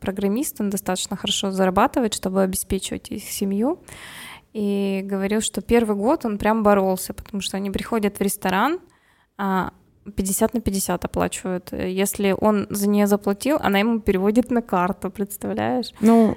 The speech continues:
Speaker 2: это
Speaker 1: Едут,
Speaker 2: европейские параметры.
Speaker 1: да, едут в отпуск, и вот всё пятьдесят на пятьдесят.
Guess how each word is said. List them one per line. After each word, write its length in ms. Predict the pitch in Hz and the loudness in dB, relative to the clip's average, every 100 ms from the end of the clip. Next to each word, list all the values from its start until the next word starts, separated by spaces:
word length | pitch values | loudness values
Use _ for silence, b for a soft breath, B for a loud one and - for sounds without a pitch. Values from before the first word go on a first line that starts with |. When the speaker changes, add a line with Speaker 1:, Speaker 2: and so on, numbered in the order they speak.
| - | -2
Speaker 2:
это 80 | 208 | 4
Speaker 1:
Едут, 240 | 240 196 175 | 6 8 6
Speaker 2:
европейские 480 | 165 180 - - | 4 2 -2 -8
параметры. 480 | - 175 165 165 - | -2 2 2 2 2
Speaker 1:
да, 120 | 151 196 | 2 2
едут 400 | 202 220 233 - | 0 0 0 2
в 40 | |
отпуск, 460 | 247 277 - 262 - | 2 2 0 -4 -4
и 60 | 214 | -4
вот 200 | 214 208 | -2 -2
всё 260 | - 226 214 | -2 -2 -2
пятьдесят 480 | - 202 208 214 214 | -4 -6 -2 -2 -2
на 120 | 208 | -4
пятьдесят. 580 | 202 208 - 247 294 | -4 -4 -2 -2 -2